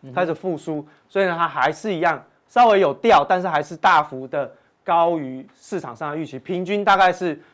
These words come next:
Speaker 2: 中位数是百分之四哦，
Speaker 1: 嗯哼。
Speaker 2: 可是都是远远高于市场上中位数的一个预期哦。
Speaker 1: 这个都是Q O Q嘛。
Speaker 2: 嘿，这都是Q O Q哦。
Speaker 1: 所以第三季大幅成长，那第四季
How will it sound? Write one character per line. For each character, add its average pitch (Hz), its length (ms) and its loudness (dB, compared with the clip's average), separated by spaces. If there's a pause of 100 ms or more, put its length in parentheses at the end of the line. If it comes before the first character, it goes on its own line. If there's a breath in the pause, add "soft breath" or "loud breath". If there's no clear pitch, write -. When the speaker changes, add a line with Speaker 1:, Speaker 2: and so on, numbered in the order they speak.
Speaker 2:
中 190 240 0
位 185 100 4
数 170 160 -6
是 165 140 -6
百 120 180 -8
分 143 180 -8
之 147 80 -10
四 147 300 -12
哦， 113 80 -12
Speaker 1:
嗯 - 40 -18
哼。 131 60 -20
Speaker 2:
可 139 60 -14
是 165 140 -10
都 175 260 -2
是 180 300 -8 (360 soft breath)
远 185 240 2
远 185 300 2
高 175 260 4
于 147 80 -2
市 147 200 -8
场 123 160 -6
上 151 180 -8
中 143 220 -6
位 143 100 -6
数 143 180 -10
的 120 140 -8
一 - 20 -10
个 - 60 -6
预 - 40 -6
期 220 40 -6
哦。 - 20 -6
Speaker 1:
这 202 60 -2
个 190 100 -4
都 214 60 -4
是 185 140 -2
Q 170 200 -4
O 165 120 -6
Q 135 240 -10
嘛。 135 80 -12
Speaker 2:
嘿， 160 180 -2
这 170 100 -6
都 160 160 -2
是 156 120 -6
Q 139 180 -8
O 135 140 -4
Q - 0 -
哦。 - 20 -16
Speaker 1:
所 202 100 -6
以 190 120 -4
第 240 100 -4
三 226 220 -4
季 202 240 -6
大 190 240 -2
幅 143 180 -12
成 135 240 -14
长， 117 220 -12
那 165 80 -14
第 208 160 -6
四 202 160 -8
季 175 360 -10